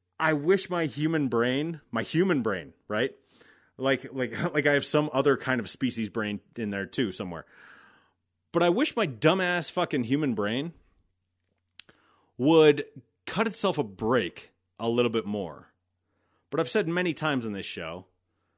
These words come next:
I am wired for anxiety. And this entrepreneurial lifestyle is one that helps the anxiety the most because it channels me into a positive direction. It channels me into action, into thought, into creativity.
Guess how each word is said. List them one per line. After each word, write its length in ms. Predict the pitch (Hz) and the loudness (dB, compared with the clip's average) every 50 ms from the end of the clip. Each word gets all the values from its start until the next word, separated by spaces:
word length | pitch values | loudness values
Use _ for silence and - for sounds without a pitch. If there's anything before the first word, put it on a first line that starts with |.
| _ _ | _ _
I 100 | - 156 | -4 -2
am 160 | 180 165 143 | -2 0 0
wired 360 | 131 131 143 147 147 147 143 | 2 2 4 4 4 4 2
for 140 | - 147 143 | 2 0 0
anxiety. 640 | 131 123 117 110 110 104 98 90 82 73 - - _ _ _ _ _ _ _ _ _ _ _ _ _ _ _ _ _ _ | 0 0 0 0 -2 -2 -2 -4 -8 -10 -16 -20 _ _ _ _ _ _ _ _ _ _ _ _ _ _ _ _ _ _
And 100 | 123 120 | -6 -6
this 120 | 123 117 | -6 -4
entrepreneurial 720 | 143 151 170 170 - - 180 160 156 151 151 151 147 143 135 | 0 0 -2 -2 -2 -2 0 2 2 4 4 4 4 4 4
lifestyle 680 | 123 120 127 120 - - 123 104 101 98 95 95 92 - - | 2 2 0 -2 -4 -4 -4 -2 -2 -2 -4 -6 -8 -8 -8
is 180 | 113 110 104 | -8 -8 -6
one 400 | 104 113 120 123 120 117 117 117 - | -4 -2 0 0 0 0 -2 -4 -6
that 200 | 107 104 113 104 | -8 -8 -8 -8
helps 360 | 98 - - 123 135 131 - - | -8 -8 -6 -6 -6 -6 -6 -4
the 120 | 135 127 | -4 -2
anxiety 520 | 123 123 110 107 107 104 101 101 101 104 | -2 -2 -2 -4 -4 -4 -2 -4 -4 -6
the 100 | 95 95 | -6 -8
most 480 | 92 92 87 80 76 - - - - - _ _ _ _ _ _ _ _ _ _ _ _ | -8 -10 -10 -12 -12 -14 -16 -18 -18 -20 _ _ _ _ _ _ _ _ _ _ _ _
because 260 | - 120 - 131 127 120 | -10 -8 -4 -2 -2 -2
it 80 | 135 | -2
channels 400 | - - - 151 180 190 170 123 | -2 -2 0 0 0 0 -2 -2
me 220 | 131 143 139 139 127 | 0 0 0 2 0
into 240 | 131 127 127 131 | -2 -2 0 0
a 40 | 131 | -2
positive 440 | 95 - 113 107 110 107 101 113 95 | 0 -2 -2 -4 -2 -4 -6 -8 -6
direction. 420 | 92 104 98 92 87 - - 76 | -4 -4 -4 -4 -6 -8 -12 -14
It 200 | 73 80 - _ | -18 -20 -20 _
channels 340 | - - 120 110 117 123 123 | -10 -6 -4 -4 -4 -4 -4
me 100 | 131 127 | -4 -4
into 180 | 120 107 95 87 | -4 -6 -6 -8
action, 380 | 98 95 90 - - 85 76 - _ _ - _ _ | -8 -8 -10 -10 -14 -16 -18 -20 _ _ -20 _ _
into 180 | - 117 110 113 | -6 -4 -4 -4
thought, 380 | - - - 123 104 92 87 - | -6 -4 -4 -2 -2 -2 -4 -6
into 160 | 113 110 117 | -6 -6 -6
creativity. 720 | - - 123 117 110 107 - - 110 95 85 78 76 - | -4 -4 -2 -2 -2 -4 -4 -6 -6 -8 -8 -12 -16 -20